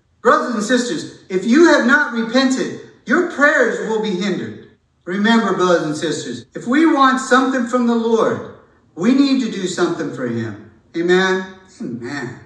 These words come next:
Everything is in God's timing. And there's a set time for everything. And in the book of Isaiah thirteen nine,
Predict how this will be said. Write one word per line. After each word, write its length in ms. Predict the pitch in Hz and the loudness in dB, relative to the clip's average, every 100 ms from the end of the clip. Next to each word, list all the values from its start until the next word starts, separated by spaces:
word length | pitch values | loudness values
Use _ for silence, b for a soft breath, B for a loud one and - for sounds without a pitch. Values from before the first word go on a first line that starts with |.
| - _ _ - | -20 _ _ -4
Everything 800 | 269 302 226 165 131 113 - - - | 2 2 0 -6 -6 -8 -8 -16 -4
is 160 | 180 170 | -2 0
in 240 | 185 160 | 0 0
God's 580 | 175 185 180 180 - - | 4 4 4 -2 -8 -10
timing. 540 | 139 151 139 117 113 - _ _ | -4 0 0 0 -4 -16 _ _
And 140 | 143 165 | -4 2
there's 180 | 247 | 4
a 80 | 254 | 2
set 400 | 233 269 269 - | 0 0 -2 -4
time 720 | - 247 254 139 139 - - - | -2 2 2 2 -2 -8 -14 -16
for 200 | 151 160 - | -14 -14 -6
everything. 560 | 214 202 143 127 104 - - _ - | -6 -4 -6 -8 -14 -16 -20 _ -8
And 80 | 175 | 0
in 140 | 226 | 4
the 80 | 233 | 6
book 260 | 233 302 254 | 4 0 0
of 180 | 240 240 | 0 2
Isaiah 800 | 233 190 185 254 220 160 120 - | 2 2 4 6 6 0 -4 -8
thirteen 640 | - 247 - 247 233 208 202 | 0 2 2 0 2 0 2
nine, 720 | 220 214 180 156 151 - | 2 4 4 2 -2 -8